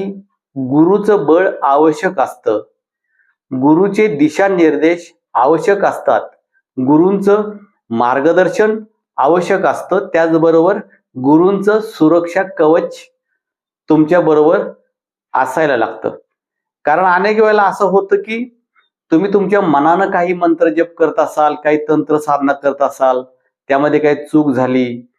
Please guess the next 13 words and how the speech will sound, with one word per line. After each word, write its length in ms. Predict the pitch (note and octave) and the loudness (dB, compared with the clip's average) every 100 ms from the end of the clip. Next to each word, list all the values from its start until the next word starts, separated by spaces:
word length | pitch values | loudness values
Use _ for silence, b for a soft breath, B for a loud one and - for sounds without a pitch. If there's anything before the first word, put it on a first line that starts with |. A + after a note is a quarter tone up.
| _ _ _ - | _ _ _ -2
किंवा 180 | C#3 C3+ | 0 2
जप 260 | D3 D3+ D3+ | 0 0 0
करत 220 | D#3 D3 | -2 0
असताना 540 | D3 - D3 C#3+ C#3+ C3+ - _ _ _ _ _ _ _ _ _ _ _ _ _ _ | -4 -2 -2 2 2 0 -4 _ _ _ _ _ _ _ _ _ _ _ _ _ _
ती 60 | C#3+ | -2
देवता 360 | C#3 D3 D3 D3+ | 2 2 2 0
तुमच्या 260 | D3 D3+ D3 | 0 0 0
समोर 460 | - D#3 D3+ D#3 | -2 -2 0 2
उग्र 380 | D3+ D3 D3 D3+ D3+ | 0 0 0 2 4
रूप 200 | D3+ D3 | 2 2
धारण 260 | C#3 C#3 | -2 -2
करून 240 | C3+ D3 C#3 | -4 -2 0
आली 300 | B2+ B2+ | -2 -4